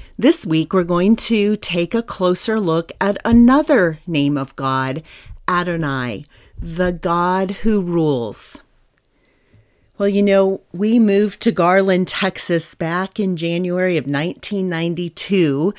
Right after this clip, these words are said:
to attend Dallas Theological Seminary. We needed to enroll our two older sons in first and second grade,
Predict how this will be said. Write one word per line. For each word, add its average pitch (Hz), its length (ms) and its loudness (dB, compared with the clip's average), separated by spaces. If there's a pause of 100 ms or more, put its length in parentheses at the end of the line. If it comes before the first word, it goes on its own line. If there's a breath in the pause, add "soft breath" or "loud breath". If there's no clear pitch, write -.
(340 loud breath)
to 214 200 0
attend 220 500 2
Dallas 185 400 -2
Theological 175 720 -2
Seminary. 135 840 -6 (800 soft breath)
We 202 100 2
needed 240 320 2
to 220 200 0
enroll 180 500 2
our 160 140 -2
two - 460 -6
older 208 360 2
sons 151 580 -6
in 160 220 -4
first 196 580 -2
and 170 180 -4
second 170 480 -6
grade, 165 600 -2